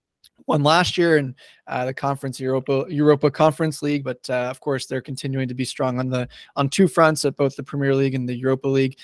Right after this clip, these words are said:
Another team that has two fronts, Daniel, but is, is continuing to find form, I think, um, we talked about that match being kind of a spring for, springboard for them, uh, is, is Newcastle. Uh, and of course, I was referencing that P S G match a couple weeks ago in the Champions League.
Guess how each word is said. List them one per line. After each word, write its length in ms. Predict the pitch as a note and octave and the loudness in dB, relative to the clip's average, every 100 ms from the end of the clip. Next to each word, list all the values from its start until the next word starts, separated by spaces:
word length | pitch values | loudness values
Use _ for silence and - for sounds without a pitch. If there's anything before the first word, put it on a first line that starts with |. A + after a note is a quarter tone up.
| - _ | -20 _
Another 240 | - F3+ F#3 | 4 6 6
team 160 | G3 | 4
that 80 | F#3 | 2
has 160 | E3+ - | 2 0
two 160 | G3+ | -6
fronts, 360 | F3+ E3+ E3+ - | -4 -2 -2 -4
Daniel, 380 | F3 E3+ E3 D#3 | -4 -2 0 2
but 160 | D3 | 2
is, 160 | D3 C3 | 0 -2
is 220 | D3 C3 | -8 -8
continuing 480 | - C#3 E3 F3+ E3 | -6 -6 -4 -2 -2
to 80 | C#3 | -2
find 280 | D#3 C#3 C3 | -2 -4 -4
form, 360 | - D3+ D3 | -2 -2 0
I 80 | C#3+ | -4
think, 300 | C#3 C#3+ B2+ _ _ _ - | -4 -6 -8 _ _ _ -6
um, 240 | B2+ C3 | -4 -2
we 100 | C#3+ | -4
talked 300 | C#3+ C#3+ C3+ | 0 0 0
about 240 | D3 C#3 C#3+ | 2 2 2
that 200 | C3+ C#3 | -4 -2
match 340 | C3+ C3+ - | -4 -4 -6
being 200 | C#3 C3+ | -6 -4
kind 200 | - F3 | -2 0
of 80 | C#3+ | 0
a 60 | |
spring 320 | C3+ - D#3 C#3+ | -2 -2 -4 -4
for, 260 | D#3 D3+ - | -4 -4 -6
springboard 600 | - G3+ G3 D#3+ D3+ D3 | -4 0 4 6 6 4
for 120 | C#3 | -2
them, 360 | C#3 C#3+ D3 C#3 _ _ - | 0 0 -2 -8 _ _ -4
uh, 220 | C3+ C3+ C3+ | 0 0 -2
is, 180 | C#3+ - | -4 -4
is 160 | C#3 | -4
Newcastle. 680 | C3+ D3 D3 C3 B2 C3 A#2+ _ - | -2 -2 0 0 0 -4 -6 _ -6
Uh, 240 | C3+ C3 | -2 -2
and 100 | C3 | -2
of 100 | C3 | -4
course, 240 | - C#3 C#3 | 0 0 2
I 60 | |
was 180 | C3+ C3 | 0 0
referencing 460 | C#3 C3 C#3+ - C3+ | 0 -2 -6 -4 -4
that 160 | B2+ | -4
P 140 | - C#3+ | 0 0
S 120 | B2+ | 0
G 180 | - C#3 | -2 -2
match 420 | C3+ C3 B2+ - - - _ | 0 -2 -4 -10 -16 -20 _
a 60 | D3+ | -2
couple 260 | D#3 D3 | 0 2
weeks 240 | C#3+ C#3 - | 0 0 -2
ago 220 | C#3 C3+ | 2 2
in 100 | C3 | 2
the 100 | B2+ | -2
Champions 500 | - C#3+ C#3+ C#3 C3+ | -2 -2 0 -4 -2
League. 240 | C#3+ C#3 | -2 -2